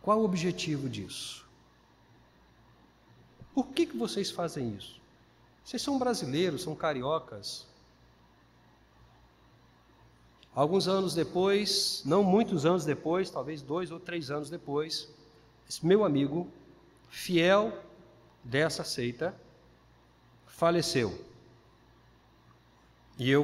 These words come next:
procurei saber o motivo pelo qual ele havia falecido. E o motivo foi aids. Ele era homossexual. E a religião,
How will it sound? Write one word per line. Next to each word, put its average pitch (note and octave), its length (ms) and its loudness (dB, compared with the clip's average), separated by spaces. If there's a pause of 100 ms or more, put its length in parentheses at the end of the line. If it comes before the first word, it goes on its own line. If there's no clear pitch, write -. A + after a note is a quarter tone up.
procurei C#3+ 380 0
saber C#3 360 0
o D3+ 40 2
motivo C#3+ 440 -2
pelo C#3+ 200 -4
qual C3+ 220 -2
ele C#3 100 -4
havia C3 200 -6
falecido. B2+ 520 -10 (1800)
E C3+ 100 0
o C#3+ 40 4
motivo D3 420 0
foi C#3 500 -2 (340)
aids. A#2 1120 -4 (840)
Ele B2 200 -2
era A#2+ 240 2
homossexual. A#2+ 680 -6 (1120)
E B2+ 100 0
a C#3 60 6
religião, C3+ 760 0